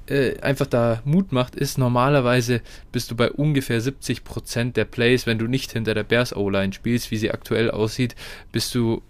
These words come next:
clean so unterwegs und dreißig Prozent vielleicht unter Druck. Und die Leistung in einer sauberen Pocket, das ist year over year viel stabiler. Das ist das, was, was, was an sich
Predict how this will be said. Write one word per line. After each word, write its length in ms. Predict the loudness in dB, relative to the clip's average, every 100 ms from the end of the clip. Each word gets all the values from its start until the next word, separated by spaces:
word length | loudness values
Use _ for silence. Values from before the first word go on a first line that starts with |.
| -12
clean 440 | -6 0 0 0 -6 -10 -12 -8
so 240 | -2 0 0
unterwegs 480 | 0 2 2 2
und 240 | -2 -6 -4
dreißig 360 | 0 2 2 -2
Prozent 380 | -6 -6 -6 -6
vielleicht 240 | -6 -6
unter 200 | -6 -8
Druck. 300 | -4 -4 -4 -14 -20 -18 -18 0
Und 420 | 2 4 2 -4 -16 -20 -20 -6 0
die 100 | 2
Leistung 720 | 4 4 2 0 0 -2 -4 -10 -20 -8
in 160 | -4 -2
einer 460 | -2 0 0 0
sauberen 400 | 2 2 2 -2
Pocket, 320 | -4 -4 -4 -6
das 180 | -8 -6
ist 240 | -6 -4
year 260 | 0 2 0
over 140 | 0
year 260 | -2 0 -2
viel 200 | -2 -4
stabiler. 460 | -2 -4 -4 -6 -6 -12 -16 -16 -18 -2
Das 180 | 0 2
ist 160 | 0
das, 220 | 0 -2 -2
was, 300 | -4 -6 -8
was, 280 | -6 -6 -6
was 180 | -8 -6
an 160 | -4 0
sich 420 | 0 0 -4